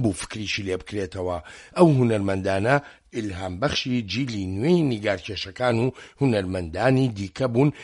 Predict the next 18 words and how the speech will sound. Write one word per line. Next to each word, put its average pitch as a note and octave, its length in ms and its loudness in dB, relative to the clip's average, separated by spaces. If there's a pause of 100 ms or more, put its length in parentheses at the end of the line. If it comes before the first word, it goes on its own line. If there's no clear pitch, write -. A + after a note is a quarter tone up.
(200)
بۆ D3 100 10 (100)
خەبات G#2 380 2 (180)
بۆ G#2 100 0 (100)
مافەکانی G#2+ 680 -4
ژنان. A#2+ 300 0 (500)
لە D#3 140 6
کوردستان E3 520 2 (400)
هێرۆشێخە A2 640 -2 (100)
نمونەی G#2 640 0 (180)
ئەو E3+ 140 6 (180)
جیلە G#2+ 380 0
نوێیەیە. G2+ 560 0 (420)
ئەو C#3 120 4 (140)
لە G#2 160 0
دوایین G2 440 2
پێشانگای G2+ 600 -2
خۆیدا A2 400 -2 (380)
بە A2+ 80 2